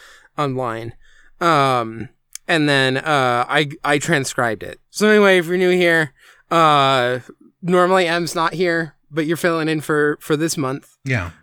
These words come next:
Speaker 1: Um, everyone, please go support, uh, Export Audio, uh,
Speaker 2: Yeah.
Speaker 1: export aud dot I O. Uh,
Speaker 2: Give
Speaker 1: they
Speaker 2: them
Speaker 1: could
Speaker 2: five
Speaker 1: use it.
Speaker 2: bucks. At least five
Speaker 1: Yeah.
Speaker 2: bucks.
Speaker 1: If you do five bucks, I'll just say this here.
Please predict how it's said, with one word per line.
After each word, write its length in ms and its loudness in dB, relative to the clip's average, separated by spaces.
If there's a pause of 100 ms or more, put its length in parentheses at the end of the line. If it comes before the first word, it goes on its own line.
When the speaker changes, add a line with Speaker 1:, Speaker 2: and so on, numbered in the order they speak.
(120)
Speaker 1:
Um, 640 0 (1200)
everyone, 320 4
please 240 0
go 180 0
support, 540 -4 (300)
uh, 320 2
Export 440 -2
Audio, 440 0 (260)
uh, 80 0
Speaker 2:
Yeah. 220 4
Speaker 1:
export 340 -2
aud 380 2
dot 180 2
I 240 0
O. 260 -4 (640)
Uh, 540 2
Speaker 2:
Give 80 -2
Speaker 1:
they 80 4
Speaker 2:
them 20 -2
Speaker 1:
could 80 2
Speaker 2:
five 140 2
Speaker 1:
use 160 2
it. 60 2
Speaker 2:
bucks. 320 -6 (300)
At 80 -6
least 240 2
five 220 2
Speaker 1:
Yeah. 60 -6
Speaker 2:
bucks. 420 -6 (1400)
Speaker 1:
If 160 2
you 80 -6
do 180 0
five 340 2
bucks, 480 -6 (120)
I'll 140 4
just 200 -2
say 140 2
this 240 -2
here. 400 0